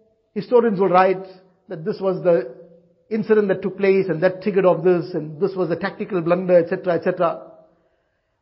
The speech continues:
But it doesn't happen. It doesn't normally happen that one person's blunder, one person's foolishness becomes the cause and the means of an entire population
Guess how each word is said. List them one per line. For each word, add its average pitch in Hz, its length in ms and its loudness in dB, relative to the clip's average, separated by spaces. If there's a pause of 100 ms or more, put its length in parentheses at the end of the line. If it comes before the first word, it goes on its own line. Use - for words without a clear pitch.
(140)
But 214 300 -4
it 196 120 -8
doesn't 285 240 4
happen. 185 500 0 (220)
It 165 100 -18
doesn't 233 240 -4
normally 240 300 0
happen 170 500 -4 (720)
that 175 140 -8
one 247 300 0
person's 226 420 2
blunder, 180 720 2 (440)
one 208 320 -6
person's 202 640 -2 (320)
foolishness 208 560 -2 (560)
becomes 196 340 -4
the 185 100 -2 (120)
cause 208 420 4
and 170 140 -8
the 175 60 -4
means 208 680 -4 (1400)
of 208 160 -4
an 220 180 -2
entire 226 600 2
population 214 920 -2